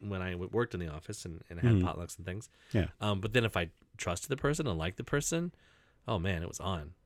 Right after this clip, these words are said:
Speaker 2: Yeah.
Speaker 1: And, and the food was good. I, new respect for him, you know?
Speaker 2: Like, all I can remember is, or, or all I can think of, rather, is we had a event
Speaker 1: Mm-hmm.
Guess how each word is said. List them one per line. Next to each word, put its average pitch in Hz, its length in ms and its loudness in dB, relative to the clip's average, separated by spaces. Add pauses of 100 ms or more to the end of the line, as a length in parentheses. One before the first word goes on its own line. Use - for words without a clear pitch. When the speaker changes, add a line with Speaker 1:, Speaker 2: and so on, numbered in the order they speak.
Speaker 2:
Yeah. 87 140 4 (640)
Speaker 1:
And, 117 260 4
and 143 220 10
the 190 60 8
food 208 240 6
was 214 120 2
good. 226 360 8
I, 117 180 6
new 127 180 4
respect 117 360 4
for 85 180 -4
him, 80 60 -6 (100)
you 85 80 -2
know? 87 180 -2 (260)
Speaker 2:
Like, 175 260 10
all 196 160 10
I 208 80 12
can 196 140 8
remember 131 460 10
is, 107 540 4 (200)
or, 123 220 6
or 160 120 10
all 165 200 12
I 156 60 12
can 127 140 6
think 113 160 6
of, 85 100 4
rather, 90 400 4
is 101 500 4 (260)
we 131 320 8
had 117 520 8 (100)
a 104 560 6
event 87 540 2 (340)
Speaker 1:
Mm-hmm. 80 200 -6